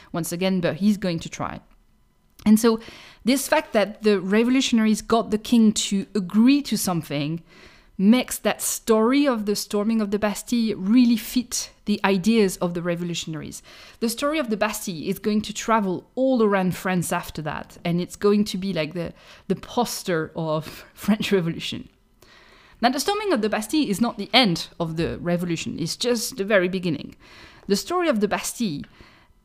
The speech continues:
is just the beginning. The rest of the story of the revolution is just pretty complicated. Revolutions usually are pretty complicated, and they're usually pretty messy times as well.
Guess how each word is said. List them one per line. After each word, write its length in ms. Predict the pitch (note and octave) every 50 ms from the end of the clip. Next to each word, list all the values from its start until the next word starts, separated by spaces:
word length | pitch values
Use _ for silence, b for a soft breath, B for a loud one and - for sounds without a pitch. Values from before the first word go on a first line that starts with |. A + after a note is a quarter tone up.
| -
is 680 | - A3+ A3 G#3 G#3 G3+ G3+ F#3+ E3+ - - - - - _ _ _ _ _ _ _ _ _ _ _ _ _ _ _ _ - -
just 460 | G#3+ - - B3+ - - - - - F#3+
the 80 | G3
beginning. 380 | F#3+ A#3 F#3+ G#3 F#3+ F3 E3 E3+
The 80 | F#3+
rest 260 | G#3 A#3 C4 B3 - -
of 100 | A3+ F#3+
the 80 | G3 F#3
story 280 | - - G#3 G3 F#3+
of 80 | E3+ E3
the 100 | F3+ E3+
revolution 520 | F3 F3+ F3+ G#3+ A3 A3 G#3 - E3+ - -
is 200 | F#3+ G3 F3+ E3+
just 380 | - - G3+ - - _ _ -
pretty 280 | - G3+ F#3+ - G#3
complicated. 800 | - - F3+ E3+ E3 - F#3+ - - G#3+ G3+ - - D3+ - - - b b b b b b b -
Revolutions 720 | F3+ G3+ A#3 A#3 G#3+ G3 F#3 F3 - E3 D#3 D#3+ - -
usually 340 | F3+ F3+ E3 E3 D3+ D#3+ D#3
are 80 | D3+
pretty 280 | - - E3 D3+ - E3
complicated, 680 | - E3 D#3 D#3 - F3 - F#3+ G3+ G#3+ - C4+ A3 -
and 280 | - F#3+ F#3 F#3 E3+ - - _ -
they're 160 | - G#3+ B3
usually 380 | A#3+ B3+ C4 G#3+ G#3 G#3 A#3 A3+
pretty 360 | A3 - A3+ G#3+ A3 - G#3+
messy 380 | G#3 G3+ G#3 G3 - - F3+
times 340 | E3 - - D#3 D3+ D3+ D#3
as 140 | D3+ D3+ -
well. 260 | - - - - -